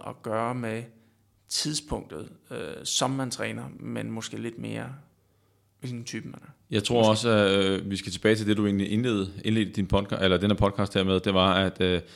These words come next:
Speaker 2: få folk til at gøre det. At det må, det må ligesom være regel nummer et. Så træn, hvor det passer bedst ind i din hverdag. Øh, og så også, øh, nummer to, jamen der, hvor du så, øh, præsterer bedst, får fyret flest kalorier af. Øh, det må ligesom være, være, være den gyldne regel.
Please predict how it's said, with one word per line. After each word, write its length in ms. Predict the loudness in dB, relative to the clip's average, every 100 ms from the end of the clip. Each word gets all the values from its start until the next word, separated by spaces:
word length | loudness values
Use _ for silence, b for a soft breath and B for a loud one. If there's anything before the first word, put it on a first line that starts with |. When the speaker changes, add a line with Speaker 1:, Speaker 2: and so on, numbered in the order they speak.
| B
Speaker 2:
få 100 | -8
folk 180 | 2 4
til 80 | 4
at 40 |
gøre 160 | 2 2
det. 80 | 0 -6 _ b b b -10
At 180 | -4 2
det 80 |
må, 100 | 2
det 120 | 4 2
må 120 | 2
ligesom 220 | 2 2
være 80 | 4
regel 220 | 6 4
nummer 180 | 4 2
et. 140 | 0
Så 120 | -2
træn, 440 | -2 2 2 0 -4 -8
hvor 220 | 0 2
det 100 | 2
passer 240 | 0 0
bedst 260 | 2 2 2
ind 120 | -2
i 20 |
din 120 | -2 -2
hverdag. 520 | 2 2 2 0 -8 2
Øh, 520 | 8 8 8 6 2 0 B B B -4
og 160 | -2
så 100 | 4
også, 340 | 6 6 6 4
øh, 240 | 4 4
nummer 200 | 0 -2
to, 320 | 2 0 0
jamen 240 | -4 -2 -2
der, 140 | 0
hvor 140 | 0 0
du 140 | -2
så, 240 | -2 -2 -2 -8
øh, 80 | -8
præsterer 440 | -4 -6 -2 -2
bedst, 360 | 0 -2 -2 -8
får 80 |
fyret 260 | -4 -2 -2
flest 280 | -2 -4 -2
kalorier 580 | -2 0 2 0 -2 -8 -2
af. 720 | 4 6 6 4 2 2 0
Øh, 60 | -4 B B B B
det 80 | 2
må 80 | 4
ligesom 280 | 4 2 0
være, 120 | 2
være, 180 | 0 2
være 120 | 0
den 100 | 0
gyldne 280 | -4 -4 -2
regel. 260 | -2 -4